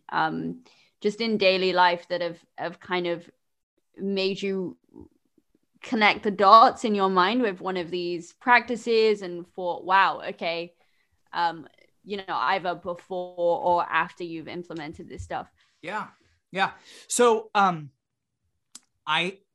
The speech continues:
Speaker 2: uh, f-, e-, e-, even before my friend Cal Newport published his book, Deep Work, great book. That's probably about,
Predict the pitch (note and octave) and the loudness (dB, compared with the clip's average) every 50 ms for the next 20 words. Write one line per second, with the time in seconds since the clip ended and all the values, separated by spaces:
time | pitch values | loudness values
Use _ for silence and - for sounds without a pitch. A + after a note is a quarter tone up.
0 | _ _ _ _ _ _ - F2+ _ - - - - D#2 A2 A#2+ G#2+ D3+ - - | _ _ _ _ _ _ -20 -20 _ -20 -20 -20 -18 -16 -14 -14 -16 -16 -20 -20
1 | - - _ A3 A#3+ B3 - B3 B3 B3 C4 B3+ C4+ C#4 A#3+ F#3+ E3+ - - G3 | -20 -14 _ -10 -10 -8 -8 -10 -8 -4 -4 -2 0 2 0 0 0 -4 -4 -4
2 | F3+ E3+ D#3+ D#3+ D3+ C3+ - E3+ D3+ D3 - - D#3 C3+ C3 C#3 C3 B2 - C3+ | -4 -4 -4 -6 -8 -8 -8 -10 -10 -10 -10 -10 -10 -10 -8 -10 -12 -14 -14 -12
3 | B2+ B2 A#2 - _ _ _ _ B2+ _ C3 C#3 C#3 C3 - - C3+ A#2+ - _ | -10 -10 -10 -12 _ _ _ _ -20 _ -14 -12 -12 -12 -14 -16 -18 -20 -20 _
4 | - B2 A2+ - _ - _ _ _ _ B2 B2 _ _ B2 A#2+ A#2 A2+ _ _ | -14 -14 -14 -14 _ -20 _ _ _ _ -20 _ _ _ -16 -16 -16 -18 _ _
5 | _ _ G#2 G#2 G#2+ G#2 F#2+ F2+ G#2 _ - _ _ _ _ - C3 B2 A#2 _ | _ _ -20 -20 -18 -16 -16 -16 -18 _ -20 _ _ _ _ -12 -12 -12 -14 _
6 | - - - - _ _ _ _ _ _ _ C3 - _ - C3+ A#2 A2 A2 G#2+ | -20 -20 -20 -20 _ _ _ _ _ _ _ -20 -20 _ -14 -14 -12 -12 -14 -16
7 | - | -16